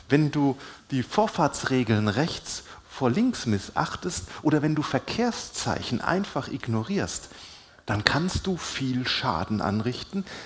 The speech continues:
dich und andere unglücklich machen. Du empfindest es vielleicht als deine Freiheit, schneller zu erf-,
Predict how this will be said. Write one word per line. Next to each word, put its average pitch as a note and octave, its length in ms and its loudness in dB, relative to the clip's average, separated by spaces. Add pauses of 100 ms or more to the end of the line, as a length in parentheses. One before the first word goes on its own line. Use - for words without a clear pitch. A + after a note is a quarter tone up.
(240)
dich D#3 360 0
und - 340 -2
andere G2+ 420 -2
unglücklich E2+ 760 0
machen. - 320 -12 (1000)
Du D#3 100 6
empfindest A3+ 540 4
es A#2 80 2
vielleicht F#2+ 420 0
als G#2+ 240 2
deine F#2 280 0
Freiheit, - 800 0 (580)
schneller D3 360 4
zu - 260 0
erf-, E2+ 280 -2